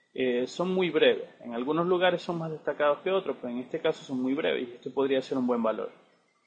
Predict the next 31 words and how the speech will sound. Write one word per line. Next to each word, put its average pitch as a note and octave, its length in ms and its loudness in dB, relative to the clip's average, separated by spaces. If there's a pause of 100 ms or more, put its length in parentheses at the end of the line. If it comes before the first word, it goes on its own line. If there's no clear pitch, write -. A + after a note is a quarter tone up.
(300)
Si - 220 -12
queremos F3+ 360 2
abusar D#3+ 640 6
de C#3 260 6
esto, E3 460 0
podemos A#2+ 280 -2
llevarlo B2+ 460 4
a A#2+ 60 4
doscientos, B2 640 2
por C#3 180 0
ejemplo, D3 480 -2 (560)
y C#3+ 120 -8
tener D3+ 480 6 (100)
un G3+ 200 6
exceso D#3+ 680 0 (240)
de B2+ 180 0
relieve, C3+ 640 0 (540)
un B2+ 200 -4
exceso C#3+ 680 0
de, A#2+ 300 0
de A#2 220 -4
bump D3+ 320 4 (760)
que F3+ 160 2
no E3+ 220 4
es C3+ 140 0
natural C3 440 2
en A2+ 100 -4
los A2+ 100 -10
materiales. A#2+ 640 0
Sin F3 180 -4
embargo, D3+ 540 4